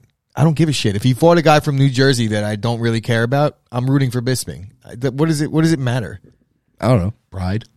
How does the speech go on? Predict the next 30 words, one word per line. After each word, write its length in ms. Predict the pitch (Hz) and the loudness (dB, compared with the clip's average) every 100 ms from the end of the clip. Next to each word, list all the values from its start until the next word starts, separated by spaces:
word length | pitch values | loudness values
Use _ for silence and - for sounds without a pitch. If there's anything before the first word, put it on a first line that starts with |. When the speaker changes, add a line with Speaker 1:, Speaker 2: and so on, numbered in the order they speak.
| _ _ _ | _ _ _
Speaker 1:
Pride. 440 | - - 52 - - _ _ _ _ _ _ _ _ _ _ _ _ - | -14 -12 -12 -14 -20 _ _ _ _ _ _ _ _ _ _ _ _ -14
How 400 | - - 180 185 | -6 0 2 2
does 160 | 175 147 | 0 4
that 280 | 143 139 - | 2 2 -4
explain 480 | 123 - 131 123 113 | -8 -6 -4 -4 -2
my 140 | 107 | -4
pride? 480 | - 107 98 87 - | -4 -6 -6 -6 -10
Uh, 120 | - - 113 98 | -16 -12 -12 -10
it, 140 | 131 | -10
Speaker 2:
I 40 | - | -10
don't 100 | 95 _ | -12 _
know. 200 | _ _ _ | _ _ _
Speaker 1:
It 120 | 135 | -10
doesn't. 380 | 127 117 92 78 _ _ | -4 -6 -6 -16 _ _
Yes, 300 | - 82 127 | -14 -12 -10
exactly. 480 | - 98 82 - - | -12 -8 -10 -10 -10
Tommy 280 | 110 120 117 | -2 0 2
wants 220 | 113 107 | 0 0
me 80 | 110 | -2
to 80 | 95 | -4
edit 200 | 85 87 | -8 -12
this 140 | - | -18
part 220 | - - - - | -20 -20 -2 -2
out. 80 | - - - _ - | -2 -12 -20 _ 2
Speaker 2:
No, 80 | 208 | 4
I 60 | |
don't. 200 | 95 85 _ _ - _ _ _ _ - | 2 -2 _ _ -20 _ _ _ _ -4
Speaker 1:
All 60 | |
right, 220 | 117 87 - | -4 -4 -4
so 460 | - 127 127 120 | 2 4 4 2